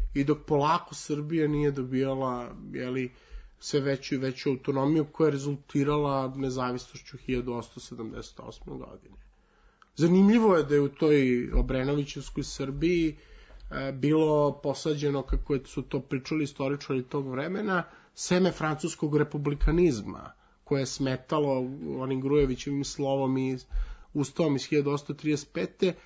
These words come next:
kada su uvedene republikanske ustanove i liberalna načela. Zanimljivo je da je klanjanje sultanu istovremeno obožavanje ruskog cara podrazumevalo zapravo i usvajanje nekih u to vreme progresivnih ideja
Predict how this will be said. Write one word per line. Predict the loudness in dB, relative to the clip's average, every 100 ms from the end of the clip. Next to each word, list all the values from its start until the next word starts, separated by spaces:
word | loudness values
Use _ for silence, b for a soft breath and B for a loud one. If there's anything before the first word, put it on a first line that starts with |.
| b b -2
kada | 0 2
su | 2
uvedene | 2 4 4 4
republikanske | 2 0 -2 -2 2 0 0 0 2
ustanove | 2 0 -2 0 2 2
i |
liberalna | 2 0 0 0 -2
načela. | -2 -4 -4 -4 -2 -4 B B B
Zanimljivo | 0 4 6 4 4 2
je |
da | 2 2 2 -2 B B -4
je | -4
klanjanje | 2 2 4 4 4
sultanu | 2 -4 -2 0 0 0
istovremeno | -2 0 2 6 6 6 6 6 4 -2 b b b b _ -2
obožavanje | 2 4 4 4 4 4
ruskog | 6 4 0 -6
cara | -2 0 2 2
podrazumevalo | 0 2 4 4 6 6 6 6 6 4
zapravo | 4 0 2 4
i | 4
usvajanje | 4 0 2 2 2 2
nekih | 2 -2 -8
u | -4
to | 0
vreme | 0 2 0
progresivnih | 0 -2 -2 -4 -4 -6 -6 -6
ideja | -4 -2 -2 -2